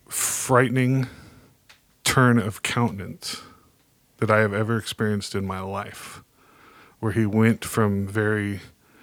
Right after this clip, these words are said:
jovial, sort of joking around, to this flash of hatred in his eyes. And he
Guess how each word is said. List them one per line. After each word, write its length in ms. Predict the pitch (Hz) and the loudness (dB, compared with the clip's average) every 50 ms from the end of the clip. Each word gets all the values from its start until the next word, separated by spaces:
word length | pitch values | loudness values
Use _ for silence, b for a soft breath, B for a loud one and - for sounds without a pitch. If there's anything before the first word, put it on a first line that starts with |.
| b b b b b b b b b b b b b | b b b b b b b b b b b b b
jovial, 840 | 117 110 117 113 110 104 110 107 107 101 101 101 98 98 101 98 92 | -2 2 4 4 4 2 2 0 0 0 0 0 0 -2 -4 -4 -6
sort 320 | - - - - 110 101 101 | -6 -6 -4 -2 0 0 0
of 140 | 101 92 95 | -2 -4 -4
joking 400 | 101 101 98 - - 104 98 98 | -4 -4 -4 -2 -4 -6 -4 -4
around, 460 | 95 98 98 95 95 95 95 98 - | -4 -4 -4 -2 -2 -4 -4 -4 -6
to 420 | - - 104 95 95 92 92 90 - - - _ _ b b b b b b b b b b b b b b b b b b b _ _ _ _ - | -4 -4 -4 -4 -4 -6 -8 -10 -12 -16 -20 _ _ b b b b b b b b b b b b b b b b b b b _ _ _ _ -4
this 280 | 110 98 - - - - _ _ _ _ _ _ _ _ - - | -4 -2 -2 -4 -6 -8 _ _ _ _ _ _ _ _ -12 -10
flash 500 | - - - 113 104 107 107 95 - 104 | -10 -2 -2 0 0 0 0 -2 -4 -4
of 140 | 98 - | -6 -8
hatred 500 | - - - 110 110 - - 107 98 90 | -8 -6 -4 -4 -4 -4 -4 -4 -4 -4
in 140 | 92 90 90 | -4 -8 -8
his 220 | 90 90 90 92 98 | -6 -8 -8 -8 -6
eyes. 640 | 98 98 98 98 98 98 98 104 107 - - - B B B B B B B B B B B B _ _ _ _ _ _ _ _ _ _ _ _ _ _ - | -6 -4 -4 -4 -6 -8 -10 -10 -10 -10 -10 -10 B B B B B B B B B B B B _ _ _ _ _ _ _ _ _ _ _ _ _ _ -4
And 380 | 113 107 104 98 95 95 95 - | -2 0 0 0 -2 -4 -6 -8
he 520 | - - 107 101 101 98 95 95 90 - | -6 -4 -4 -2 -2 -2 -4 -6 -6 -10